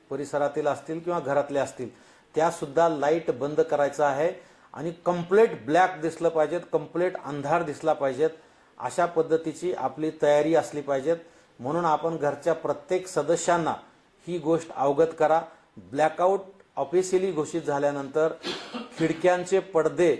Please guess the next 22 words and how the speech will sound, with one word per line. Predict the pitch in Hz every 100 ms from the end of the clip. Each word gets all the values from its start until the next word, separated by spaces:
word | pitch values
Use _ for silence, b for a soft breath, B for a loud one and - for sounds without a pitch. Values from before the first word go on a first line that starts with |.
| -
हे | 120
अतिशय | 160 - 160 - 165
जाड | 113 107 143 170 165
असले | 135 - 160
पाहिजेत, | 156 151 156 170 - b b b
आतला | - 147 - 170
कुठलाही | 160 156 156 175
प्रकाश | 170 143 160 147
बाहेर | 131 151
येता | 156 147 160
कामा | 156 147 151
नये. | 156 165 165 b b -
मोबाईलची | 110 139 151 170 170 185
बॅटरी | 165 160 160 165 185
किंवा | - 147 156
आपली | 151 160
रेग्युलर | 151 151 147 165
बॅटरी | 170 151 147 151
आपल्याला | 151 147 147
वापरता | 147 139 143 143 151
येणार | 147 147 147
नाही. | 156